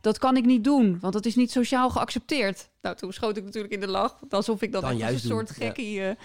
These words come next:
Speaker 2: Ja.
Speaker 1: Toen dacht ik: "Hoezo, waarom zeg je dat?" Eh, dus ik, als mensen v-, aan mij vragen: "Waarom draag je vaak kleur?" Dan wil ik eigenlijk altijd vragen: "Maar waarom draag jij het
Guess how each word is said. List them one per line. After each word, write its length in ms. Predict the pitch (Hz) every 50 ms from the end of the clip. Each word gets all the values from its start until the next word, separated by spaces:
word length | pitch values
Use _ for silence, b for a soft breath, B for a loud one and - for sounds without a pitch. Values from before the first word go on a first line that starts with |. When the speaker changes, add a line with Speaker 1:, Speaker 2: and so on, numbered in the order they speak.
| B B B
Speaker 2:
Ja. 180 | 113 110 - -
Speaker 1:
Toen 180 | - 302 302 311
dacht 120 | 311 294
ik: 60 | 277 302
"Hoezo, 260 | 320 - - 330 277
waarom 260 | 330 392 381 392 403
zeg 200 | - 453 494 -
je 100 | 453 453 415
dat?" 240 | 269 214 196 - -
Eh, 520 | - - 180 - - - - - 247 233
dus 160 | 285 294 254
ik, 320 | 262 - - 320 - - -
als 200 | - 240 269 -
mensen 280 | 277 294 302 302 277 247
v-, 40 | - -
aan 120 | 226 233
mij 160 | 240 247 254
vragen: 320 | 233 240 233 226 226 226 202
"Waarom 220 | 240 247 254 240
draag 220 | 226 233 226 -
je 140 | - 220 214
vaak 220 | 202 214 185 190 -
kleur?" 280 | - 269 302 285 220
Dan 140 | 196 208 208
wil 280 | 208 - - 220 226 208
ik 80 | 214 -
eigenlijk 200 | - 202 - -
altijd 220 | - 214 214 -
vragen: 280 | - 226 214 220 - 247
"Maar 100 | 277 277
waarom 260 | 349 392 381 415 381
draag 240 | 415 403 415 392 -
jij 140 | 359 403
het 100 | 392 285